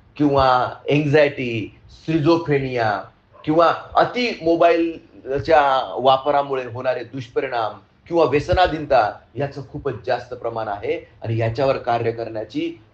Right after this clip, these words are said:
मदत फाउंडेशनची टेंबे स्वामींच्या माध्यमातून प्रेरणा मिळालेली आहे.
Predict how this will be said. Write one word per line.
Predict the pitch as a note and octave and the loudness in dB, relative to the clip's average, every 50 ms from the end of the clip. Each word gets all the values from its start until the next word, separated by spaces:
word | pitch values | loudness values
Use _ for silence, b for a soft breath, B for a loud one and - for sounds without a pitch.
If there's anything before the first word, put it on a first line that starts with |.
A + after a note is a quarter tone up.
| _ _ _ _ - | _ _ _ _ -10
मदत | G2+ G#2 C#3 D#3 F3 G#3+ G#3 - - | -2 2 4 4 4 4 2 0 -2
फाउंडेशनची | - D3+ D3 D3 C#3 C3 - C3+ B2 B2 A2+ - A#2+ A2 G2+ G2 - - - - - - - - - - - - - - - - - - - _ _ _ - _ _ - _ _ _ _ _ _ _ _ _ _ _ - | -2 -2 0 2 0 0 0 -2 -6 -8 -8 -10 -8 -6 -6 -6 -8 -10 -18 -20 -20 -20 -20 -20 -20 -20 -20 -20 -20 -20 -20 -20 -20 -20 -20 _ _ _ -20 _ _ -20 _ _ _ _ _ _ _ _ _ _ _ 4
टेंबे | F3 F#3 G3+ - C4 C4 | 4 4 4 0 -2 -4
स्वामींच्या | - A3 G3 F3+ F3 F3+ E3 D#3 E3 D3 | -2 -2 -2 -2 -2 -4 -4 -2 -2 0
माध्यमातून | C#3+ C#3 B2+ A#2 B2+ B2 A#2 A2+ A2+ - F3 G#3 F3 - - - - _ _ - | 0 0 -2 -2 -4 -4 -4 -4 -2 -2 -2 -2 -2 -6 -10 -12 -20 _ _ -8
प्रेरणा | C3 C3+ C3+ C3+ B2+ B2+ A#2+ B2+ B2 A#2+ | -4 -2 0 0 0 -2 -2 -4 -4 -4
मिळालेली | A#2 A2+ A2 G#2 G#2 G#2 G2+ G2+ G#2 F#2+ | -4 -2 -2 0 0 -2 -2 -4 -4 -4
आहे. | F#2+ G2 - - C2 B1+ - - | -4 -4 -6 -8 -14 -14 -14 -18